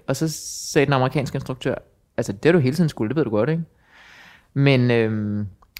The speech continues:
der er forskellige interesser, når man har sådan et teater, og, øh, jeg tror, måske han havde håbet på, at han, jeg var jo helt grøn, jeg var jo kun lige blevet færdig, øhm, kunne finde en eller anden, der var et større navn i mellemtiden, så han ville ikke garantere mig noget.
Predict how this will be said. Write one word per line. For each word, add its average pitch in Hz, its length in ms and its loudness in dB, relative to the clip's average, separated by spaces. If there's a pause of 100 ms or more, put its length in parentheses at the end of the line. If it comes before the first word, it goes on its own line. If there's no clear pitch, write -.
(140)
der 139 60 4
er - 40 6
forskellige 151 380 0
interesser, 123 480 2
når 135 120 2
man 110 300 0
har 117 180 0
sådan 123 200 -4
et 113 80 -10
teater, 123 480 -2
og, 117 560 -2
øh, 107 360 -4
jeg 117 120 -2
tror, - 360 2
måske 123 280 -4
han 127 140 0
havde 123 160 2
håbet 139 240 0
på, 131 180 -2
at - 180 -4
han, 117 220 -6
jeg 117 100 0
var 113 60 4
jo 113 40 2
helt 156 240 -2
grøn, 104 200 0
jeg 107 100 -2
var 104 140 -2
jo 110 120 -6 (180)
kun 143 160 -2
lige 123 100 -4
blevet 123 160 -8
færdig, 117 340 -6
øhm, 113 280 -6 (560)
kunne - 140 -4
finde 135 200 4
en 139 60 2 (100)
eller 123 120 -2
anden, 113 120 -2
der 135 60 0
var 120 80 0
et 113 140 -2
større 117 280 -2
navn 120 300 -4 (120)
i 131 60 -4
mellemtiden, 120 500 -4
så - 80 -8
han 131 100 0
ville 131 100 -2
ikke - 240 -12
garantere 147 320 0
mig 143 80 -2
noget. 107 180 -6